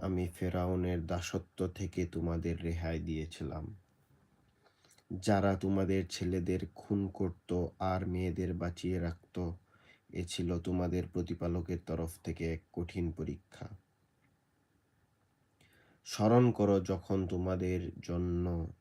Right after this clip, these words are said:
সাগরকে দ্বিধাবিভক্ত করে-, করেছিলাম, তোমাদেরকে নিরাপদে পার করেছিলাম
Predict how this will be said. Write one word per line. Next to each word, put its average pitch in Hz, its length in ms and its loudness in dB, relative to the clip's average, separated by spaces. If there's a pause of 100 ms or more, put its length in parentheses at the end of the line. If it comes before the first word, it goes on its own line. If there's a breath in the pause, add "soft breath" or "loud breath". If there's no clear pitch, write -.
(260)
সাগরকে 87 960 -4 (4000)
দ্বিধাবিভক্ত 95 1300 2
করে-, 82 280 -2 (360)
করেছিলাম, 87 800 -2 (760)
তোমাদেরকে 92 680 2
নিরাপদে 90 640 0
পার 92 300 0
করেছিলাম 87 840 -4